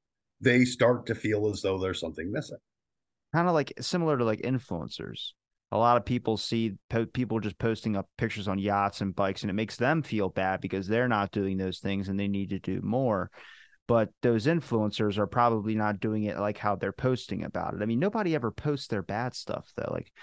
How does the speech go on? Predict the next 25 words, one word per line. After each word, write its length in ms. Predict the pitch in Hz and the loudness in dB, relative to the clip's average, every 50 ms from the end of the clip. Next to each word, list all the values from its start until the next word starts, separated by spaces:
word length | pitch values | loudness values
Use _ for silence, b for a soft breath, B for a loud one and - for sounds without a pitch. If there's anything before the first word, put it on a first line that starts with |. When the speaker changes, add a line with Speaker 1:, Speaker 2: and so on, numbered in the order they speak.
| B B | B B
Speaker 2:
nobody 220 | - 123 120 127 127 | -2 2 2 4 4
ever 160 | 123 113 104 | 4 2 2
posts 420 | - - - - 120 120 - - | -2 -2 -2 0 0 0 0 -2
working 300 | 104 107 107 104 104 110 | -2 -2 -2 0 0 0
at 100 | 104 98 | 2 2
a 60 | 98 92 | 0 0
job 480 | 90 104 107 104 107 107 104 101 - | -2 0 2 2 4 4 2 2 0
to 140 | - - 101 | -2 -4 -4
get 240 | 92 - 107 95 - _ _ | -2 -2 -4 -4 -4 _ _
the 140 | 101 95 92 | -2 0 0
money 340 | 98 101 104 104 101 98 | 2 0 2 0 0 0
to 60 | 92 92 | -2 -2
go 240 | 85 104 104 107 | 0 2 2 2
to 180 | 104 - - 95 | 0 -2 -2 -2
an 80 | 95 98 | -2 0
amusement 460 | 95 92 92 90 87 - - - - | -2 -2 -2 -4 -4 -6 -10 -10 -8
park. 300 | - - - - - - _ b b b b b b b b b b b _ _ _ _ _ _ _ _ _ _ _ _ | -6 -6 -6 -6 -8 -14 _ b b b b b b b b b b b _ _ _ _ _ _ _ _ _ _ _ _
Speaker 1:
Well, 260 | 175 233 247 - - | 6 6 6 6 6
no. 440 | - 202 277 277 233 - - - - _ _ _ _ _ _ _ _ _ _ _ | 6 8 8 8 6 4 0 -8 -14 _ _ _ _ _ _ _ _ _ _ _
We 140 | 147 240 262 | 6 6 6
fill 300 | 254 240 226 202 170 165 | 8 8 8 8 8 8
in 100 | 151 135 | 8 8
those 220 | 131 117 104 85 | 6 6 4 2
blanks, 480 | - - 202 233 233 208 147 - - - - | 2 2 2 4 2 2 -2 -6 -10 -12 -10
though, 300 | 80 - - - - | -10 -10 -10 -12 -16